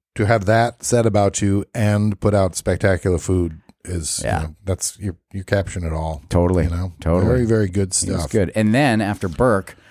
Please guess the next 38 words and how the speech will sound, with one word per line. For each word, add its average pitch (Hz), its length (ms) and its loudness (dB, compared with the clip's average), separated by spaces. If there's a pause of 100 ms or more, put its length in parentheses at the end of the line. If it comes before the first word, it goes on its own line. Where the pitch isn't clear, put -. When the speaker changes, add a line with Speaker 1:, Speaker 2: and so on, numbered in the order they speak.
(260)
Speaker 2:
oh, 92 140 2
this 92 220 -2
one 76 160 -4
was 69 160 -10
a, 65 140 -12 (280)
Speaker 1:
Oh 120 240 2
Speaker 2:
this 131 180 2
one 113 140 2
was 101 140 0
a 107 40 0
Speaker 1:
my 107 180 2
Speaker 2:
trip, 107 220 2
Speaker 1:
God. 104 160 4
Speaker 2:
right? 98 320 0 (280)
Now, 113 180 0
not, 123 300 0
Speaker 1:
Uh, 127 140 -6 (300)
Speaker 2:
uh, 127 120 0
this 165 180 2
Speaker 1:
uh, 156 40 4
Speaker 2:
episode 123 340 2
really 170 280 0
didn't 143 160 -2
have 123 160 -2
a 95 40 0
lot 92 420 0
to 101 80 -4
do 92 300 0
with 90 240 -2
Block 82 340 0
Island 123 340 0
per 76 120 -4
se. 67 380 -4
Speaker 1:
I - 400 -8
Speaker 2:
And 95 80 0
we're 104 80 2
talking 107 220 2
about 101 280 2